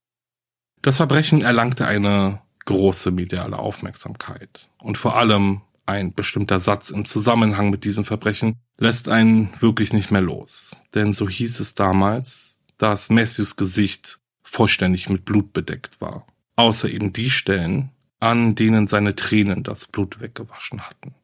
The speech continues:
Nachdem er von dem Radfahrer gefunden wurde, wurde Matthew in ein Krankenhaus im nahegelegenen Fort Collins gebracht und lag mehrere Tage im Koma, bevor er an einer schweren Hirnschädigung starb, die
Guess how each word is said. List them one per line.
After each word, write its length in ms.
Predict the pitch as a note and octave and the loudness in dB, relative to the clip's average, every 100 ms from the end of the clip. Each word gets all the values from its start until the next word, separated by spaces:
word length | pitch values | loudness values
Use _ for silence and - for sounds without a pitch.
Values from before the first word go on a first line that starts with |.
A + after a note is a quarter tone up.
| _ _ _ _ _ _ _ _ _ _ | _ _ _ _ _ _ _ _ _ _
Nachdem 460 | D3 C3+ - D3 D3 | 2 2 4 4 4
er 260 | C#3 B2+ B2 | 4 2 0
von 260 | - A#2+ | 0 2
dem 180 | A2 G#2+ | 4 2
Radfahrer 540 | A2+ A#2+ - G#2 G2 | 2 -2 0 0 0
gefunden 580 | G2+ G2+ - G#2+ A2 A2+ | -6 -8 0 0 0 -6
wurde, 400 | G#2 A2+ G#2+ G#2 | -6 -4 -2 -2
wurde 240 | G2+ G#2+ A2 | 0 2 4
Matthew 500 | A#2 A2 - G2+ G#2+ | 4 2 2 0 0
in 160 | G#2+ | -2
ein 200 | G#2+ G#2+ | -4 -6
Krankenhaus 680 | - A#2 A2 A2+ F2 G2 G2 | 0 0 0 -4 -2 -2 -2
im 160 | - G#2 | 0 2
nahegelegenen 680 | G2 F#2+ F#2 G#2 G2 - G2+ | 4 2 2 -2 -4 -6 -8
Fort 340 | - G2+ - | -2 -2 -2
Collins 420 | - A2+ G2 G2 | 0 0 0 -2
gebracht 440 | G2+ - A2 - - | -6 -6 -8 -8 -4
und 160 | C#3+ C3 | 0 4
lag 200 | B2 A#2+ | 4 4
mehrere 460 | A#2 G#2+ F#2+ F#2+ | 4 4 2 0
Tage 340 | - G2+ F#2+ G2+ | 0 0 -2 -4
im 100 | G2+ | -8
Koma, 520 | - G2+ F#2 E2+ - _ _ | -2 -2 -2 -8 -16 _ _
bevor 320 | C3 - C#3 | -2 4 4
er 100 | C3 | 4
an 80 | B2 | 2
einer 180 | A#2+ A#2 | 0 -2
schweren 380 | - A2 G2+ F2+ | 0 2 2 2
Hirnschädigung 720 | G2+ F#2 - F#2+ E2+ G2 G2 | 2 0 -2 -4 -4 -4 -2
starb, 580 | - G2+ G2+ - - - _ _ - | -2 -2 -4 -8 -16 -18 _ _ -4
die 420 | G#2 G2 F#2 D#2+ | 0 2 0 -4